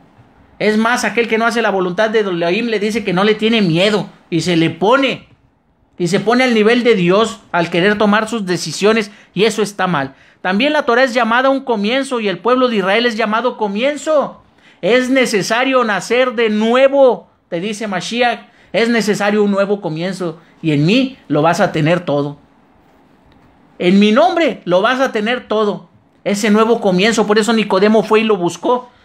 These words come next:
Le costaba entenderlo, pero supo que era. Todo esto fue para atraer a Esaú hacia la Torá. Todo esto lo hizo Mashiach para traerte a la Torá. Pero él se quedó en lo suyo. Por eso el creyente se queda en lo suyo.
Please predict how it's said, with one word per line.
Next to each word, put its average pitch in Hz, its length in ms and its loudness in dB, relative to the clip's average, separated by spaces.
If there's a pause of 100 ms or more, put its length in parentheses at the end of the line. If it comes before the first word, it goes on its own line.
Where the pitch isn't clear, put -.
(600)
Le 170 160 0
costaba 202 380 0
entenderlo, 220 720 -4
pero 165 240 -4
supo 262 340 0
que 208 140 0
era. 165 260 -2 (160)
Todo 277 240 2
esto 285 240 2
fue 277 240 0
para 226 380 -2
atraer 196 380 -2
a 254 40 0
Esaú 226 380 0
hacia 233 260 -2
la 185 140 -2
Torá. 247 480 -4 (240)
Todo 202 220 -4
esto 208 200 -4
lo 208 100 2
hizo 214 200 0
Mashiach 220 460 0
para 180 260 -2
traerte 220 520 -2
a 196 60 -2
la 165 140 -4
Torá. 170 360 -2 (240)
Pero 190 220 0
él 202 120 0
se 220 180 -2
quedó 196 340 2
en 220 120 0
lo 190 120 0
suyo. 220 640 -2
Por 170 160 0
eso 196 180 -2
el 202 80 -4
creyente 175 600 0
se 160 160 -2
queda 175 200 2
en 165 80 2
lo 147 80 0
suyo. 202 520 2